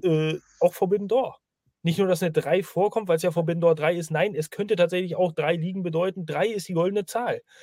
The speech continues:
Also, äh, komisch, ja, merkwürdig. Hey, das ist wirklich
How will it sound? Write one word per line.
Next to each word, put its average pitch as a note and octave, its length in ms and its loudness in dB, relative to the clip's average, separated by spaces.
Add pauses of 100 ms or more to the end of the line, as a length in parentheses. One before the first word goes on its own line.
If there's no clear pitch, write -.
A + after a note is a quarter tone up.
(320)
Also, D3+ 400 2
äh, C#3+ 340 0
komisch, - 500 -6
ja, E3+ 280 -4
merkwürdig. E3+ 680 -10
Hey, D#3 120 -10
das D#3 180 -14
ist D#3 160 -12
wirklich - 460 -12